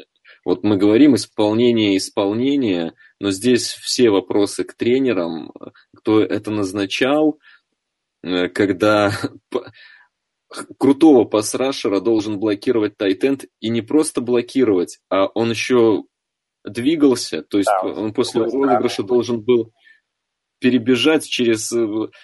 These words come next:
Speaker 1: весь конверт и на, на лету поймать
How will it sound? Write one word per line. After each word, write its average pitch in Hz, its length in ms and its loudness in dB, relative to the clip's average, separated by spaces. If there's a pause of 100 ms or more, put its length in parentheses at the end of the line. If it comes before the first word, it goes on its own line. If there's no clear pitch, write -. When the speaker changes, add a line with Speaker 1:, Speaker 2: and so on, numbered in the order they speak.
(100)
Speaker 1:
весь 127 300 0
конверт 135 680 0
и 127 200 0
на, 135 260 0
на 135 260 0
лету 143 500 2
поймать 127 840 -2